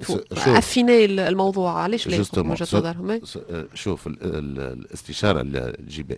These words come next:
Speaker 2: اي،
Speaker 1: مهم.
Speaker 2: آه، تنجم تكون اون، اون سبيسياليتي، مي ما، ما تنجمش تكون اون سبي-، اون سبيسياليتي اللي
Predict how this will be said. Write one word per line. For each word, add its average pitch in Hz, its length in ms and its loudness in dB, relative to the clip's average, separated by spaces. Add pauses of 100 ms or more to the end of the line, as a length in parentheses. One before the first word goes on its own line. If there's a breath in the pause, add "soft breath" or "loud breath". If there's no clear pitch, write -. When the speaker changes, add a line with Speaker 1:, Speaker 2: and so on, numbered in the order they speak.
Speaker 2:
اي، 104 280 2
Speaker 1:
مهم. 175 100 -14 (760 loud breath)
Speaker 2:
آه، 73 680 -6 (220)
تنجم 101 340 4
تكون 104 300 4
اون، 82 300 0 (680)
اون 85 100 0
سبيسياليتي، 73 760 2 (380)
مي 123 320 8
ما، 113 280 8
ما 104 120 4
تنجمش 117 480 2
تكون 151 240 4
اون 127 120 6
سبي-، 120 340 4
اون 113 140 2
سبيسياليتي 107 840 4
اللي 123 220 10